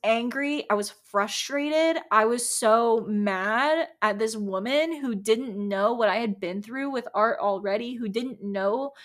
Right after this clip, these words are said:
that people were already putting me on covers of magazines and writing biographies about me because I am the kind of artist that deserves to be recognized. She didn't know any of that. And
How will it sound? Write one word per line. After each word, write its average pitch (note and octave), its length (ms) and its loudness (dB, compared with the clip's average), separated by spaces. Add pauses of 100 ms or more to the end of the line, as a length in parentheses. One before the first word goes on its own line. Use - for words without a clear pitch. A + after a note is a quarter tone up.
(140)
that - 160 0
people D4+ 260 0
were D#4+ 280 4
already A#3+ 640 4
putting D#4+ 420 0
me G3+ 240 -4
on F#3+ 220 -6
covers G3 400 0
of F#3 80 -6
magazines F3 760 -8
and G#3+ 240 -4 (220)
writing C#4 500 2
biographies F#3+ 600 0
about F3 320 -4
me E3+ 180 -14
because G#3+ 540 -4 (100)
I B3 400 2 (140)
am B3+ 120 -4
the B3 80 -4
kind C4+ 300 0
of A3+ 160 -4
artist B3 640 2 (480)
that G#3 440 4 (720)
deserves B3+ 400 2
to C#4+ 100 -4
be A#3 140 -2
recognized. G#3 560 -2
She - 140 -8
didn't E4+ 280 2
know C#4+ 320 6
any A3+ 240 0
of F3 140 -4
that. F#2+ 320 -10 (540)
And C#4 240 4